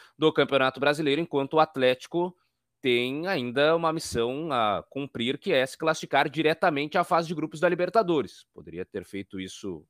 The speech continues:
via própria Libertadores, mas acabou perdendo pro Flamengo e agora precisa buscar esse resultado no Campeonato Brasileiro. O Inter como mandante muito bem, né? Três vitórias seguidas e uma longa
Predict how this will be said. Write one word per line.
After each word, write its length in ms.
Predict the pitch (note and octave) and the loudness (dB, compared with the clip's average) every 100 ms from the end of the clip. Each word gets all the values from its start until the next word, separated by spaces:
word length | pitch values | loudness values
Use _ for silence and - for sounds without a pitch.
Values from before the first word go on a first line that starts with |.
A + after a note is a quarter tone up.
| _ | _
via 320 | D3 F3+ A#3 | -6 2 4
própria 340 | - - - C3 | 4 4 2 0
Libertadores, 720 | A#2 A#2+ - D#3 B2 F3 - | 0 0 0 0 2 0 -2
mas 200 | G2+ F#2+ | -8 -8
acabou 280 | F#2 F#2+ F#2+ | -8 -8 -6
perdendo 520 | G#2+ F2+ F#2+ F#2+ F2+ _ _ _ _ - | -4 -4 -6 -8 -12 _ _ _ _ -4
pro 140 | D#3 | -2
Flamengo 560 | C#3+ F#3 F#3 D3 E3 - _ _ _ | 2 6 6 6 2 -4 _ _ _
e 80 | E3+ | 4
agora 260 | E3+ B2 C3 | 6 6 6
precisa 380 | D3 C3+ B2 B2+ | 2 -2 -2 -4
buscar 460 | C3+ - A2+ A#2+ _ _ _ _ - | -4 2 2 2 _ _ _ _ -8
esse 280 | A#2+ - | -8 -4
resultado 640 | C3 C3 A#2+ A#2 A2+ A2+ B2 | -4 -2 0 2 2 2 -6
no 280 | A#2+ A#2+ B2+ | -6 -4 -2
Campeonato 500 | C#3 B2+ C3 B2 B2+ | -2 -2 0 -2 -2
Brasileiro. 500 | C#3 C#3+ C#3+ F#2 E2+ | -2 0 -2 -4 -4
O 60 | C3 | -6
Inter 320 | C#3 C#3+ B2+ | -4 -4 -2
como 220 | C3+ C3 | -4 -2
mandante 480 | C3 A#2+ B2 A#2+ B2+ | -2 -2 -4 -4 -10
muito 280 | B2 B2+ C3+ | -10 -10 0
bem, 300 | B2+ F#3+ G3+ | 2 2 0
né? 240 | C3 B2+ _ | -4 -6 _
Três 540 | G2+ B2 C3 - - _ | -4 -4 -4 -10 -18 _
vitórias 480 | G2+ G#2+ A#2 A#2 - | -14 -6 -2 -2 -2
seguidas 760 | C#3+ B2 A#2+ G3+ C3 G2+ F2 | -8 -8 -6 -6 -4 -4 -4
e 320 | F2+ F2+ D#2+ D#2+ _ _ | -10 -12 -12 -16 _ _
uma 120 | - - | -16 -8
longa 560 | G#2 D3+ C3 G2+ D#2 | -4 -2 2 0 0